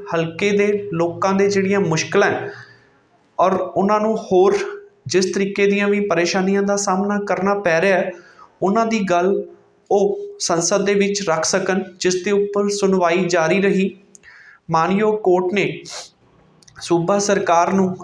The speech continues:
ਆਦੇਸ਼ ਜਾਰੀ ਕੀਤੇ ਆਪਣੀ ਰਿਪੋਰਟ ਸਬਮਿਟ ਕਰਨ ਦੇ ਲਈ, ਔਰ ਸਰਕਾਰ ਨੇ ਆਪਣਾ ਪੱਖ ਰੱਖਿਆ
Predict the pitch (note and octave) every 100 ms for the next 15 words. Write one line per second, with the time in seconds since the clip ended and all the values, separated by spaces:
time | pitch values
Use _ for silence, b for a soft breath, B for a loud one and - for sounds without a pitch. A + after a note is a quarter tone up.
0 | D#3+ E3 E3+ E3+ F3 F3+ F3+ F#3+ F3+ -
1 | F#3+ F3 F3+ F3+ F#3 F#3 F#3 E3+ F3+ F#3
2 | E3+ F3 - E3+ E3+ F3 F3+ F3 E3+ F#3+
3 | B B B B B _ _ _ _ _
4 | - F#3 F#3+ G3 F3+ F3+ E3+ F#3+ G#3+ G#3
5 | G#3+ G#3+ F#3 F#3 G#3 G3+ G3